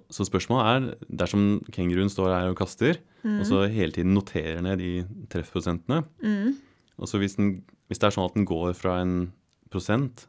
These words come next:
Speaker 1: som er mindre enn åtti prosent,
Speaker 2: Mhm.
Speaker 1: til en som er over åtti prosent,
Speaker 2: Ja.
Speaker 1: må det alltid være et kast der hvor treffprosenten er nøyaktig åtti prosent?
Speaker 2: Ja.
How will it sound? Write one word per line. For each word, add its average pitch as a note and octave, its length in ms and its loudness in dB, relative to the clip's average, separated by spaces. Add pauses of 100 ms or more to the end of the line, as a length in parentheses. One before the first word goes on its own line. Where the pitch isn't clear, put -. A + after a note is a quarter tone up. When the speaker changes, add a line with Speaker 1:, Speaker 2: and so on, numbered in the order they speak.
(100)
Speaker 1:
som F#2+ 400 -4
er F#2 100 -6
mindre F2+ 440 2
enn G2+ 120 0
åtti - 160 -4
prosent, A2 440 -2 (100)
Speaker 2:
Mhm. G#3+ 400 -2
Speaker 1:
til F#2 180 0
en F#2 140 -4
som F#2 140 -4
er - 40 -8 (240)
over F#2 300 2
åtti F#2+ 220 0
prosent, C#3 400 -2 (380)
Speaker 2:
Ja. G#3 300 -2 (720)
Speaker 1:
må F#2 360 2
det A2+ 80 0
alltid F#2+ 340 -2
være F2 480 -2
et F#2+ 100 -12
kast - 460 -8
der F2 160 -4
hvor F2 180 -2 (280)
treffprosenten F2+ 680 -6
er F2 340 -6
nøyaktig F#2 680 0
åtti F#2 180 -4
prosent? B2 400 -6 (1300)
Speaker 2:
Ja. D4+ 600 2